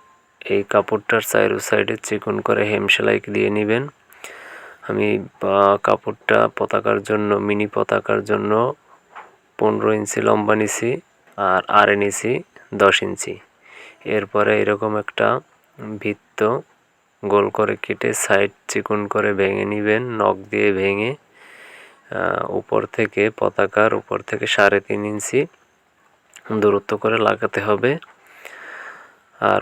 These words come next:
পতাকার দুই সাইডে যেন সমান থাকে, সেই দিকটা খেয়াল রাখতে হবে।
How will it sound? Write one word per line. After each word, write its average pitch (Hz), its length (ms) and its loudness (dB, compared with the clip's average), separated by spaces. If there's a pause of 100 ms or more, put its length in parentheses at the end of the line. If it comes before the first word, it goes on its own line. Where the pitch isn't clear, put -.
পতাকার 107 420 4
দুই 104 300 0
সাইডে 107 340 0
যেন 107 260 0
সমান 104 460 2
থাকে, 110 380 0
সেই 101 240 0
দিকটা 98 300 -4
খেয়াল 98 280 0
রাখতে 98 280 0
হবে। 95 300 -2